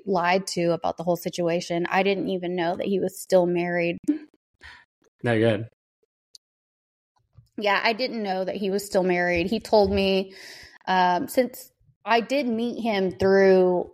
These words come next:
Speaker 1: like, the church. Um,
Speaker 2: Mm-hmm.
Speaker 1: we both worked with homeless organizations. I work with a nonprofit.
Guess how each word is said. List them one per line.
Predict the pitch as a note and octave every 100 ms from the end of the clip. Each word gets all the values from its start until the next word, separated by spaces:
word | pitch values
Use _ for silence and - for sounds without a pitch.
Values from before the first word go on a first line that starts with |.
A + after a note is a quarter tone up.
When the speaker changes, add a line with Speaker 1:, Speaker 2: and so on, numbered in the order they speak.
| F#3+
Speaker 1:
like, | F3+ -
the | F3
church. | F3 F3 E3+ - - - - F#3
Um, | F#3 F3+ F3+ F3+ -
Speaker 2:
Mm-hmm. | G3+
Speaker 1:
we | G#3+
both | G3+ F#3+ G3 -
worked | G3 F3+ - -
with | G3+ F#3 F#3 -
homeless | - F#3+ F#3 G3+ -
organizations. | G3+ G3 G3+ G3 G3 G3 G#3+ G#3 G3+ G#3 - - _ _ _ -
I | F3+
work | F3+ F#3 G#3
with | G3
a |
nonprofit. | G3 F#3+ F#3 G3+ F3+ - F#3+ F#3